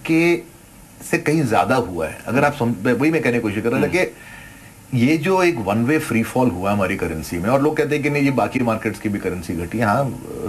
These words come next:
Speaker 1: Rwanda की घटी है, Nepal की, और, अ,
Speaker 2: उनसे हम compare नहीं कर
Speaker 1: हम
Speaker 2: सकते
Speaker 1: नहीं,
Speaker 2: अपने आप
Speaker 1: आजकल
Speaker 2: को।
Speaker 1: कंपैरिजन होने लगा है।
Speaker 2: <laughs> कहाँ रवांडा, कहाँ इंडिया?
Speaker 1: हाँ, तो आप देखिए, list देखें, तो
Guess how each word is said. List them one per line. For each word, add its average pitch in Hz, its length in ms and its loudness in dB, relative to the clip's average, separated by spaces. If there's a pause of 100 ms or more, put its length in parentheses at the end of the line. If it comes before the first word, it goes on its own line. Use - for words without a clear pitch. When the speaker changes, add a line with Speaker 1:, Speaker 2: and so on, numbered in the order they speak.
(200)
Speaker 1:
Rwanda 98 420 2
की 90 140 -4
घटी 80 260 -6
है, 80 260 -4
Nepal 80 600 -4
की, 76 400 -6
और, 78 220 -4 (680)
अ, - 200 -8 (220)
Speaker 2:
उनसे 165 220 2
हम 147 100 2
compare 135 340 4
नहीं 143 120 2
कर 107 100 2
Speaker 1:
हम - 20 -4
Speaker 2:
सकते 117 280 0
Speaker 1:
नहीं, 233 120 2
Speaker 2:
अपने - 120 4
आप 165 80 4
Speaker 1:
आजकल 220 120 0
Speaker 2:
को। 208 60 -4
Speaker 1:
कंपैरिजन 180 340 0
होने 170 180 2
लगा 208 200 2
है। - 280 0
Speaker 2:
<laughs> - 40 -4 (1600)
कहाँ 131 220 4
रवांडा, 101 420 2
कहाँ 120 160 -2
इंडिया? 110 160 0
Speaker 1:
हाँ, 92 520 2
तो 90 60 0
आप 95 60 -2
देखिए, 107 280 0
list 139 220 0
देखें, 131 300 0
तो 107 400 0